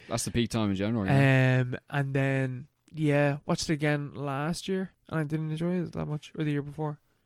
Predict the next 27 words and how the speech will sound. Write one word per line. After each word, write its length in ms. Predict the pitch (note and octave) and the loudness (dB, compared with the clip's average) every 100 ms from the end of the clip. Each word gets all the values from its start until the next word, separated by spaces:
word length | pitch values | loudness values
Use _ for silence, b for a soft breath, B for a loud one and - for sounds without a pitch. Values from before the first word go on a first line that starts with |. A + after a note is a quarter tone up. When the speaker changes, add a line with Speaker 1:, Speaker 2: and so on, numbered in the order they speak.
| _ _ _ | _ _ _
Speaker 2:
Recently 360 | G3 F#3 D#3+ C#3 | 2 2 -2 -4
enough. 340 | C3 C3+ - b b b b | -2 -4 -8 b b b b
But, 200 | - C#3+ | 0 2
um, 380 | C3+ C3+ C3 B2+ - _ _ _ _ _ _ _ | 2 0 -2 -6 -12 _ _ _ _ _ _ _
yeah, 180 | E3+ G3 | -6 -4
it 40 | A3 | -2
just 140 | A3 | -4
kinda 160 | A#3 G#3 | -6 -4
fell 180 | G3 F3+ | -4 -2
down 200 | E3+ G3+ | -4 -4
a 40 | |
bit. 180 | D#3 C3+ - - - | -2 -2 -4 -18 -6
I 60 | |
don't 120 | E3+ F3+ | -2 2
know. 220 | F3+ E3 _ _ _ | 2 0 _ _ _
Speaker 1:
Yeah, 400 | G2+ G#2 G#2 G#2+ G2+ - | -6 -2 0 0 -2 -6
things 200 | A2+ A#2 | -6 -4
just 160 | G#2 | -6
change. 420 | - F#2+ G#2 A2 - | -4 -2 0 0 4
Speaker 2:
But 80 | D#3+ | 4
I 20 | |
still 220 | - A3 | 6 4
appreciate 580 | G3 - F3 F#3+ F3 D#3+ | 4 2 0 0 0 -4
the 60 | C#3 | -4
film, 240 | D3 C#3 | -4 -2
but, 140 | C#3 | -2
like, 200 | C#3 C3 | -2 -4